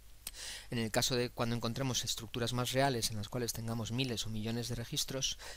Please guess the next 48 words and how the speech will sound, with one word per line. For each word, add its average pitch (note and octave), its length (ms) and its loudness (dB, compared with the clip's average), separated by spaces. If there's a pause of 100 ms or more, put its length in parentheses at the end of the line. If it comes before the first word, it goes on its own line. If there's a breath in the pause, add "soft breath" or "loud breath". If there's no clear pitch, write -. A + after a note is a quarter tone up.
(120)
el G#2+ 80 -2
mapa A#2 240 2
nos A#2+ 160 -2
va A#2+ 40 4
a A2 40 -2
permitir A2+ 440 -2
que A2 140 -4
esa G#2+ 140 2
búsqueda G#2 360 0
sea, G#2+ 340 0 (100)
pues, - 140 -4
prácticamente A2 600 -2
inmediata. F#2 540 -4 (1800 loud breath)
No C#3+ 100 6
hace C#3+ 120 6
falta B2+ 240 6
recorrer, F2+ 420 -2 (200)
¿m? C#3+ 120 -4
Sería A2 220 -2
un G#2+ 40 -2
poco G2 180 -4
decirlo. F2 340 -4
Por F#2 100 -6
poner A#2 200 -2
un A#2 60 0
ejemplo A#2 420 -2
así A#2 180 -2
gráfico, C#3 480 -2 (320 loud breath)
imaginaos A#2 380 0
que - 80 -4
tenemos A#2 260 -2
un A#2 100 -2
montón A2+ 300 -2
de A2+ 80 -2
datos A#2 240 -2
de A2+ 80 -2
personas A#2 500 2
en A2+ 60 -2
nuestro A2 240 -4
sistema A2 560 0
asociadas A2+ 520 -2
con A#2 120 -4
su, - 140 -4
con A2+ 320 -8
su B2 180 -2
D A#2+ 100 -2
N C#3 160 2
I. A3+ 140 2